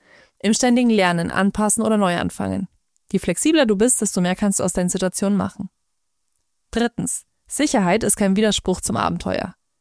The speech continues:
Sebastian wurde in Australien schwer verletzt und nur weil er gut versichert war, konnte er sich voll auf seine Genesung konzentrieren.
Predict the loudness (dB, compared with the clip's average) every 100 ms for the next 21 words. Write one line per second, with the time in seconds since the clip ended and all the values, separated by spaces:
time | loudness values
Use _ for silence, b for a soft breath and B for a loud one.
0 | _ _ _ _ -2 2 2 2 4 4
1 | 4 0 0 0 2 0 0 0 0 -4
2 | -4 -6 -6 0 2 2 2 0 -2 -2
3 | -2 0 0 0 0 0 0 -2 0 -2
4 | -2 -2 0 -2 -2 0 0 0 0 0
5 | -2 -2 -4